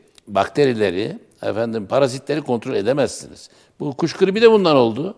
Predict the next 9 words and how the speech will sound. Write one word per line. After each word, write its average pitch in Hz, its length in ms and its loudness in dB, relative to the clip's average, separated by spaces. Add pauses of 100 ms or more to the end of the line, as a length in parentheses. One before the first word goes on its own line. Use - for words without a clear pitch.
(100)
Yani 131 200 -2
mutasyona 147 560 0
uğrayan, 156 420 0 (540)
e, 127 340 0
mikroorganizmalar 143 920 2
yüzünden 139 480 0
bunlar 113 220 0
ortaya 76 340 -6
çıktı. - 400 -16